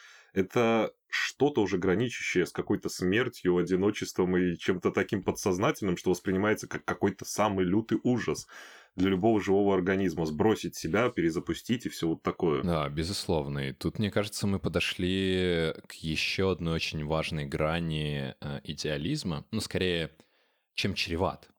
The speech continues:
Speaker 2: этот идеализм. А, это то, что вот мы, когда раскручиваем с клиентами, когда закидываем идею о том, что, ребят, ну, вообще, по большому счёту, мы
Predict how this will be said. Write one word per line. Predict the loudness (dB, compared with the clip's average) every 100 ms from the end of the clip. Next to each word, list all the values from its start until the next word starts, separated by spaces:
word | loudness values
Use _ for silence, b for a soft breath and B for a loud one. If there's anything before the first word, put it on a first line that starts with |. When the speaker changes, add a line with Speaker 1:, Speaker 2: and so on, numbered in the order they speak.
| -12
Speaker 2:
этот | -10 -10 -8
идеализм. | -4 -2 -2 -2 -4 -6 -8 b b b b b b b b _
А, | -6 -2 -2 -2 -4 -6
это | -10 -4
то, | -2 -2
что | -2 -2
вот | -2 -2
мы, | -4 -4
когда | -2 0
раскручиваем | 0 -2 -4 -2 -6
с | -6
клиентами, | -4 -2 -2 -2 -4
когда | -4 -2 -2
закидываем | -2 -4 -4 -2 -2 -2 -2
идею | -2 -2
о | -2
том, | -6
что, | -6 -4
ребят, | -2 -2 -4 -6
ну, | -6 -6 -8
вообще, | -6 -4 -4 -2 -4 -4
по | -6 -2
большому | -2 -2 -2 -2 -2
счёту, | -4 -2 -4 -6 -8
мы | -2 -2